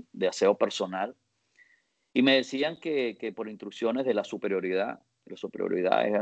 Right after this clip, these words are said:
un comisario de estos a la bola, que, que decía, daba órdenes porque lo llamaba algún político, decía, "Dígale a Simonovic que,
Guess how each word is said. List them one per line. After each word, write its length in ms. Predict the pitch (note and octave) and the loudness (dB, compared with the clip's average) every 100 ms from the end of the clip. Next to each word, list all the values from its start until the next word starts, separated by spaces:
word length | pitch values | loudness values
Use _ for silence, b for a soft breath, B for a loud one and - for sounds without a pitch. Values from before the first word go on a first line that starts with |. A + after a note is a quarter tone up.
| G#2+ | 2
un 320 | G#2 G2+ G#2 | 2 0 0
comisario 560 | A#2 G#2 F#2 F#2+ G2+ G#2+ | 2 2 2 4 4 4
de 60 | |
estos 200 | G2+ A2 | 0 0
a 80 | F#2 | 2
la 100 | F2+ | 4
bola, 320 | F2 F#2+ B2 - _ _ _ _ _ - - - - - - - | 4 2 0 -6 _ _ _ _ _ -20 -20 -20 -20 -20 -20 -14
que, 420 | - G#2 G2+ F#2+ - | 0 2 4 0 -4
que 520 | G#2 G2+ G2 F#2 G2 | -6 -4 -4 -6 -8
decía, 460 | - G2+ G2 G2+ G2 | -2 -2 0 2 6
daba 220 | G#2+ A2+ | 8 6
órdenes 380 | A2 G#2 A#2+ B2 | 4 0 -4 -6
porque 240 | - G2 F#2+ | -10 -14 -10
lo 120 | F#2+ | -8
llamaba 280 | F#2 F2+ F#2+ | -8 -6 -6
algún 220 | G#2+ G#2+ | -6 -6
político, 480 | G#2 G2+ F#2+ _ - | -6 -6 -8 _ -10
decía, 420 | F2+ - F#2 - - - | -10 -6 -4 -4 -6 -10
"Dígale 260 | G#2+ G#2+ A#2 | -2 2 2
a 40 | |
Simonovic 500 | B2+ A2 G2 G2 A#2 | 0 -2 -2 -2 -2
que, 460 | B2 A2 F#2 F2 E2 | -2 -4 -4 -6 -10